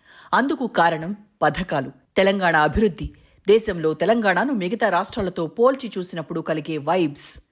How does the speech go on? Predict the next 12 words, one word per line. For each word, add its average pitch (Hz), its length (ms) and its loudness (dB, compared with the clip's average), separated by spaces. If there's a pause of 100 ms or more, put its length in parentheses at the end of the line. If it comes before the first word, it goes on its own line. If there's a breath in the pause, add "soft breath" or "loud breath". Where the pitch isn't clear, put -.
వచ్చే 214 260 4
రోజుల్లో 185 400 0
రాజకీయం 190 540 0
ఎలా 185 260 2
టర్న్ 226 360 -2
అవుతుందోనని 170 720 -2 (220 soft breath)
బీఆర్ఎస్ 185 640 2
wait 214 320 2
and 202 140 0
watch 165 440 0
మోడ్‌లో 175 360 0
ఉంది. 135 260 -6